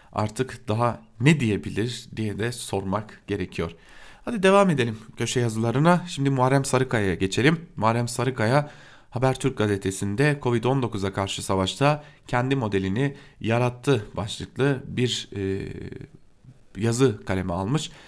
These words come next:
ve yazının bir bölümünde de şunlar aktarılıyor. "Bilim insanları da kabul ediyor ki bazı konularda karar almakta gecikildi. Bu da yayılımı hızlandırdı. Eğer okulların tatil edilmesi, kafe, bar gibi toplu-, toplulaşma mekanlarının kapatılması gibi önlemleri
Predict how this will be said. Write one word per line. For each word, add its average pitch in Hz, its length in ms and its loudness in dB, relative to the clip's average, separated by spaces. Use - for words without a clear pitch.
ve 113 80 0
yazının 104 360 0
bir 127 140 -2
bölümünde 98 440 -2
de 139 180 0
şunlar 123 340 -2
aktarılıyor. 90 560 -6
"Bilim 156 220 4
insanları 151 460 2
da 156 100 0
kabul 156 220 2
ediyor 160 320 4
ki 143 160 -4
bazı 156 260 4
konularda 123 460 0
karar 135 180 2
almakta 117 440 2
gecikildi. 107 600 -2
Bu 127 100 2
da 139 220 4
yayılımı 117 380 0
hızlandırdı. 101 600 -2
Eğer 120 160 2
okulların 120 420 0
tatil 131 340 0
edilmesi, 104 440 0
kafe, 120 340 -4
bar 147 140 4
gibi 123 220 -4
toplu-, - 360 -4
toplulaşma 117 560 -2
mekanlarının 117 460 0
kapatılması 120 600 -4
gibi 139 160 -2
önlemleri 110 560 2